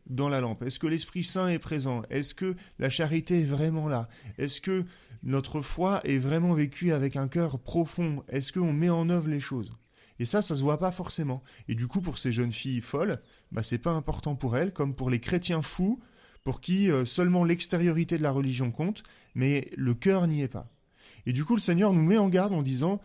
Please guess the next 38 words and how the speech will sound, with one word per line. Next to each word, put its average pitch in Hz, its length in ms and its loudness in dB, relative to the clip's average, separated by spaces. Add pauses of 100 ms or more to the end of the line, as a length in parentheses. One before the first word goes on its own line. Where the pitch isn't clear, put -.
(120)
Attention, 170 640 -2 (400)
au 139 140 2
moment 190 480 2
de, 143 440 0 (120)
euh, 127 180 0
nous, 113 640 0 (360)
au 123 80 -2
moment 147 240 0
de 156 60 4
nous 143 80 4
réveiller, 139 480 2
au 165 40 -2
moment 147 140 -2
de 127 60 -2
la 127 60 0
résurrection, 127 400 -4
ce - 60 -6
sera 127 120 -2
trop 180 200 -2
tard 160 360 -4 (320)
pour, 117 240 -2
euh, 107 300 0
pour, - 280 -14 (280)
pour 123 160 -8
s'occuper 127 380 -6
de 135 60 -2
l'essentiel. 123 560 -2
L'essentiel, 160 600 -2
il 127 100 -4
faut - 140 -8
s'en 127 200 -4
occuper 131 600 -4
maintenant, 127 520 -2
en 104 40 -6
fait. » - 200 -12
C'est - 80 -8
une 120 60 -4
question 156 320 -4